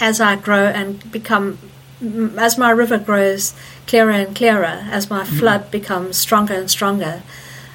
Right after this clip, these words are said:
Speaker 1: there's more and more other things that happen in terms of healing and in terms of the things I can do and the things, the ways I can help people.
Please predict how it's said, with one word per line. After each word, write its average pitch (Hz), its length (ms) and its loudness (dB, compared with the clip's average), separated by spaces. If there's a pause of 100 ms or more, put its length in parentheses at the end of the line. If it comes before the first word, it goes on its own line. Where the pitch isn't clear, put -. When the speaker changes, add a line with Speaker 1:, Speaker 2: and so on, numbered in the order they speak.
(140)
Speaker 1:
there's 214 300 2
more 220 280 6
and 208 100 4
more 196 180 2
other 196 180 0
things 190 300 -4
that 196 80 -6
happen 190 380 -4
in 196 180 0
terms 196 300 2
of 202 80 -2
healing 208 400 2
and 175 100 0
in 180 100 -2
terms 190 280 -2
of - 60 -8
the 190 80 -4
things 214 300 4
I 180 120 2
can 190 180 -2
do 185 140 2
and 180 100 2
the 185 80 -4
things, 196 300 -2
the 196 100 0
ways 190 320 2
I 175 60 -2
can 175 180 -4
help 170 260 -2
people. - 440 -8